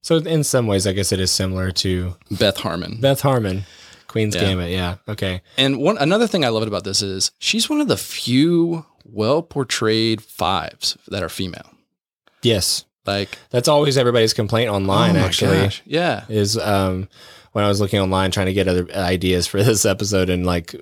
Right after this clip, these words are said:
Speaker 1: some that maybe I had forgotten about, um, that was something that really struck me, is how much everybody was like, "I wish there were more female fives portrayed in movies,"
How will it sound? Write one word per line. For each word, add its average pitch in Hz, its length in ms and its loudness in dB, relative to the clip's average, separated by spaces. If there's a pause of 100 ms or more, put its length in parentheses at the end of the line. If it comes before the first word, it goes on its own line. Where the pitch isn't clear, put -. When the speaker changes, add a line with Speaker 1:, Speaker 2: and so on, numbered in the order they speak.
Speaker 1:
some 92 260 0
that 90 80 -2
maybe 90 220 0
I 85 60 0
had 85 140 -4
forgotten 90 320 -4
about, 90 340 -4 (420)
um, 87 340 -2
that 120 180 2
was 123 120 2
something 131 300 2
that 123 180 0 (160)
really 104 720 2
struck - 380 0
me, 90 100 4
is 87 100 2
how 92 260 2
much 92 240 -2
everybody 95 280 2
was 90 140 -2
like, 87 120 -2
"I 92 100 0
wish 95 200 -2
there 92 100 0
were 90 100 0
more 87 420 -2 (280)
female 90 520 -2
fives 85 440 -2
portrayed 82 320 -6
in 82 60 -4
movies," 87 300 -2